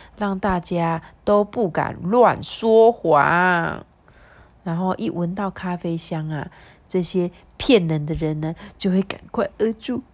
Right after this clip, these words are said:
捂住耳朵，赶快逃走。因为只要一喝到这一杯咖啡，就会知道你是不是有讲谎话。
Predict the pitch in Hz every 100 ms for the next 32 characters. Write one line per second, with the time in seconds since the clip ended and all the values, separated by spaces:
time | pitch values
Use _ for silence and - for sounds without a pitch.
0 | - 254 269 240 185 208 247 247 233 330
1 | 339 294 349 339 302 339 349 330 277 180
2 | - _ _ _ _ _ _ 202 214 202
3 | 180 170 196 170 170 170 170 170 160 156
4 | - - 147 - 143 151 - - _ -
5 | 175 170 160 160 175 156 151 151 - 302
6 | 185 190 - 220 160 156 160 175 233 175
7 | - - 285 120 -